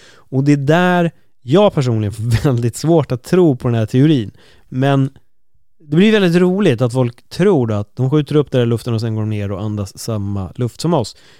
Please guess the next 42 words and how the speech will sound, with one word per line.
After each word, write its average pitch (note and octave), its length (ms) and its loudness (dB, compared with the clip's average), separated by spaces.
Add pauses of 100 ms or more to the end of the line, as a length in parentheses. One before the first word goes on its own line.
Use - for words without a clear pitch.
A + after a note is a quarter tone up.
(120)
Jag B2+ 140 -8
kan E3 60 0
ju D#3 60 0
förstå F#3+ 420 0
om F3 100 2
man C3 280 0 (960)
skjuter C#3 380 0
in C#3+ 360 0 (800)
dåliga C#3+ 520 2
kemikalier A#2+ 500 0
kanske A2+ 260 -6
i A#2 280 -4
en A2+ 240 -2
byggnad C3+ 600 0
typ, G2 340 -14
och G#2 240 -10
så A2+ 100 -6
här, F#2+ 120 -6
"Här C3 680 0
ska - 180 -8
vi A2+ 60 0
göra G#2+ 200 0
någonting." G#2 460 -6 (540)
Det D3 240 0
hade C3 140 4
jag A2+ 100 0
köpt, - 340 -2
men A#2 120 -4
att A2+ 160 -8
skicka C#3 380 -2
ut D#3+ 280 0
i B2+ 120 2
då, G#2 300 -2 (1000)
ja, A#2+ 120 -4
men G#2+ 180 -4
hela G#2+ 280 -4
vårt G2+ 220 -6
luftsystem A2+ 1120 -4
och - 160 -14
vi B2+ 300 -2
går A2 140 -2
an, G2 200 -6